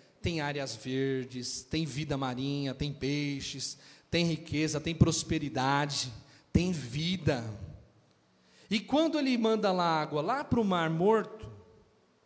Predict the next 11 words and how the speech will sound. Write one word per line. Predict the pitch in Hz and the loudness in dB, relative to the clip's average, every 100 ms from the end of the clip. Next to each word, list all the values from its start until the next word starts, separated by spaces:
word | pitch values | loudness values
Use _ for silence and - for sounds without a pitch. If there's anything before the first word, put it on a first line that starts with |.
| _ | _
olha | 165 | -6
o | 170 | -4
nome, | 151 123 107 - - - _ - | -4 -6 -10 -16 -20 -20 _ -10
Mar | 123 147 226 240 - - - - _ _ _ - | -2 2 2 0 -10 -20 -20 -20 _ _ _ -6
Morto. | 139 143 120 117 - - - - - - - | 2 2 2 -6 -16 -18 -20 -20 -20 -20 -6
Chega | - 180 185 | 0 2 2
lá, | 190 | 4
o | 214 | 2
que | 226 | 0
que | 247 | -2
acontece? | 240 254 233 151 113 - - | -2 -4 -2 -2 -2 -6 -8